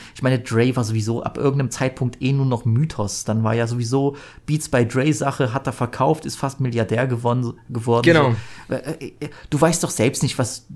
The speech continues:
Speaker 1: Dre mittlerweile macht. Der soll auch chillen, so, der hat seine
Speaker 2: Das
Speaker 1: Leistung
Speaker 2: stimmt.
Speaker 1: erbracht, ist okay so, soll
Speaker 2: Das
Speaker 1: er machen.
Speaker 2: stimmt. Das stimmt, aber, äh,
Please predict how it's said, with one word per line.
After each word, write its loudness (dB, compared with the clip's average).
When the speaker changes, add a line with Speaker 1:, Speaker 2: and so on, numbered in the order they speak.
Speaker 1:
Dre 0
mittlerweile 0
macht. -2
Der -4
soll -2
auch -4
chillen, 2
so, 0
der -2
hat -4
seine -2
Speaker 2:
Das 6
Speaker 1:
Leistung 4
Speaker 2:
stimmt. 6
Speaker 1:
erbracht, 0
ist -6
okay 0
so, 2
soll 2
Speaker 2:
Das 6
Speaker 1:
er 2
machen. 6
Speaker 2:
stimmt. -8
Das 6
stimmt, 6
aber, 6
äh, -6